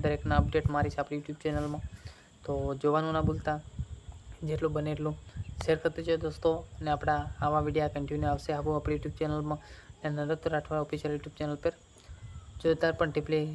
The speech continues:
રિલીઝ કરવાના છે ટૂંક જ સમયમાં. તો ફૂલ સપોર્ટ કરતા રહેજો દોસ્તો, કે આવનારા જોરદાર નોટિફિકેશન તમને મળી જાય. તો જેટલું બને એટલું આપણો વીડિયો શેર કરતા જજો દોસ્તો. અને આટલી બધી મહેનત કરું છું, તો સમજીને એક લાઈક કરી દેજો, અને ચેનલ પર નવા આવ્યા હોય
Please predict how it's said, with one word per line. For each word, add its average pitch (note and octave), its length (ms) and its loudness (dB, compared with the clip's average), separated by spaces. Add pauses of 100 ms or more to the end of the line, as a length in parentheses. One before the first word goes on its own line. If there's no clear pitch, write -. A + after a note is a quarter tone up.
(120)
રિલીઝ D#3 280 2
કરવાના D3+ 280 2
છે D#3+ 80 -4
ટૂંક - 240 -6
જ C#3+ 80 -8
સમયમાં. D#3 360 0 (600)
તો C#3 100 -6
ફૂલ D#3+ 280 -2
સપોર્ટ D#3 260 0
કરતા D3+ 220 2
રહેજો D#3+ 200 2
દોસ્તો, D#3 300 2 (120)
કે D#3+ 80 0
આવનારા D3 440 4
જોરદાર D3 340 2 (100)
નોટિફિકેશન C#3+ 640 -4
તમને C#3 260 -2 (520)
મળી D3 200 4
જાય. D#3+ 120 4 (420)
તો - 120 0
જેટલું D3+ 340 2
બને D3+ 160 2
એટલું D3+ 180 2
આપણો D3+ 260 0
વીડિયો C#3+ 200 0 (220)
શેર D#3 120 2
કરતા D#3 240 0
જજો D#3 200 -8
દોસ્તો. D#3 240 0 (560)
અને - 120 -4
આટલી D3 200 -2
બધી D#3 220 4
મહેનત D3+ 300 0
કરું D#3 200 0
છું, D#3 200 0 (280)
તો D3+ 60 -2 (180)
સમજીને D3 340 2
એક D3 100 -2
લાઈક C#3+ 240 4
કરી D3+ 180 2
દેજો, D3+ 200 0 (220)
અને D3 120 -4
ચેનલ D3 320 2
પર D3+ 100 2
નવા C#3+ 280 6
આવ્યા D3 260 2
હોય D3+ 120 0